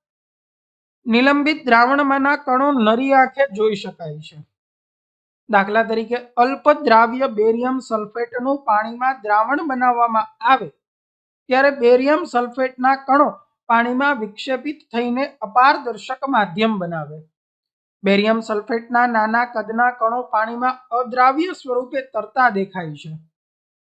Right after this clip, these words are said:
એટલે કે દ્રાવણમાં નિલંબિત રહે છે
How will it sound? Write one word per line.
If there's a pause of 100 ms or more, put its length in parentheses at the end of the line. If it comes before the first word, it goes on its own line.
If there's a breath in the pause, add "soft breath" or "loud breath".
(460)
એટલે
કે
દ્રાવણમાં
નિલંબિત
રહે
છે